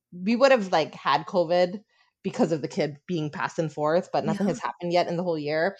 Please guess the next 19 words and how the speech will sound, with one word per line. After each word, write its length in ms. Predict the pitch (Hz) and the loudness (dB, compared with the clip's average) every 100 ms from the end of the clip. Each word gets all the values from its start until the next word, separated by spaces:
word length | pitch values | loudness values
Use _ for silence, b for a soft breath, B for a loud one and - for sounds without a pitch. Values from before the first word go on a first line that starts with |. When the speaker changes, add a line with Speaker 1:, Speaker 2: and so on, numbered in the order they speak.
| B | B
Speaker 2:
Yeah. 200 | 208 180 - | -6 -6 -2
Speaker 1:
So, 520 | - 185 165 156 - | 4 6 6 2 -2
and 100 | 170 | -2
hopefully 360 | 190 170 175 160 | -2 -2 -4 -4
nothing 320 | 147 139 139 | -4 -6 -6
will 140 | 147 151 | -6 -6
happen. 520 | 160 156 185 190 214 | -8 -8 -4 -2 -2
Speaker 2:
Yeah. 100 | 196 170 165 160 | -4 -10 -14 0
Speaker 1:
But 200 | 208 196 - | 8 8 8
anyway, 560 | - 214 175 131 147 185 - | 2 2 2 0 -2 -6 -6
um, 500 | 180 175 160 147 165 - _ _ _ _ | 0 0 0 -4 -10 -14 _ _ _ _
when 260 | 196 196 190 | -2 0 0
my 540 | 180 180 196 220 233 233 _ - | 0 2 0 0 -2 -6 _ -14
kid 520 | - 226 151 87 196 - _ _ | -6 -2 -2 -4 -10 -16 _ _
goes 400 | - 180 170 165 - - | 0 2 2 -4 -14 -8
to 100 | 208 | -6
my 280 | 180 160 165 | -4 -4 -4
parents' 460 | - 170 147 143 - | -6 -8 -8 -10 -12
house, 640 | 107 92 95 175 - | -8 -6 -6 -8 -14